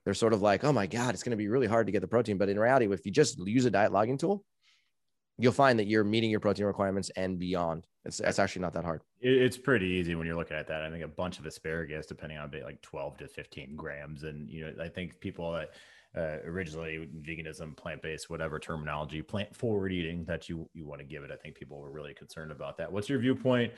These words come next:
Speaker 1: Sure.
Speaker 2: A red light, green light, yellow light, orange light, mango light, um, on, um, protein powders, like, pea-based, plant, uh, brown rice-based, anything?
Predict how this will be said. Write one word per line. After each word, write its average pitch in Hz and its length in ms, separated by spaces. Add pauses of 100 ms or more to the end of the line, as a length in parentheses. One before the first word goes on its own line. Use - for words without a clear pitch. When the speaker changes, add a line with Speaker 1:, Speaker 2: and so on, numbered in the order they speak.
(120)
Speaker 1:
Sure. 87 160 (160)
Speaker 2:
A 101 100
red 110 220
light, 117 180
green 117 200
light, 110 140
yellow 107 240
light, 107 420
orange 107 580
light, 101 320 (180)
mango 101 460
light, 101 340 (300)
um, 101 520
on, 98 500
um, 90 340 (100)
protein 107 380
powders, 95 400
like, 87 280
pea-based, 98 540
plant, 95 240 (100)
uh, 90 280
brown 90 280
rice-based, 90 520
anything? 95 360